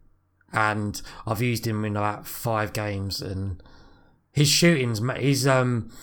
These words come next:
shooting is nice, 'cause it, I think dribbling was really important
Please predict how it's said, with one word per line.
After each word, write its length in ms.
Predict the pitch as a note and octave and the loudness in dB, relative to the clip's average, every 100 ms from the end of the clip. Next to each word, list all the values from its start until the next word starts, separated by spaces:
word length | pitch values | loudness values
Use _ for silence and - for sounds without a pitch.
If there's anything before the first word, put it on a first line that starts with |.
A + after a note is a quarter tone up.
| - - | -20 -10
shooting 420 | - C3+ B2+ G2+ | -2 0 0 -2
is 120 | G2+ | -2
nice, 280 | A2+ G#2+ G2 | 0 0 -2
'cause 200 | B2 G2+ - - - | -4 -6 -8 -14 -8
it, 220 | C#3+ C#3+ - | -6 -6 0
I 120 | E3 | 2
think 240 | E3 G#3 C#3+ | 4 2 0
dribbling 540 | F#3 F#3 E3+ D3 C3 - | -2 0 2 2 0 -4
was 240 | B2+ A#2+ A2+ | -6 -6 -2
really 380 | D3+ F3 E3 | 0 2 2
important 680 | D#3 D3 D3 D#3 A#2+ G2+ F#2+ | 2 2 2 2 0 -4 -6